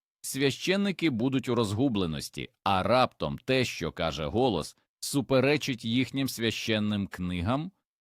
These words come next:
Раптом він скаже, що половина правил була вигадана людьми. Це буде не просто релігійна криза, це буде повноцінний корпоративний колапс найвпливовіших організацій світу.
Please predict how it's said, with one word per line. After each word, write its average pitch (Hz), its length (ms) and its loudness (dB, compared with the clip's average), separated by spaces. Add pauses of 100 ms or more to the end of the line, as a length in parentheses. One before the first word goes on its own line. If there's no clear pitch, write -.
(120)
Раптом 104 480 0
він 78 180 -6
скаже, 120 600 -2
що - 240 0
половина 110 480 2
правил 151 380 4
була 98 300 2
вигадана 104 580 0
людьми. 156 460 0 (300)
Це 127 180 0
буде 117 280 0
не 120 180 2
просто 147 580 2
релігійна 98 720 2
криза, 71 540 -8 (180)
це 147 180 0
буде 156 240 0
повноцінний 135 800 0
корпоративний 127 800 0
колапс 117 520 2
найвпливовіших 101 1080 0
організацій 98 840 0
світу. 135 540 -4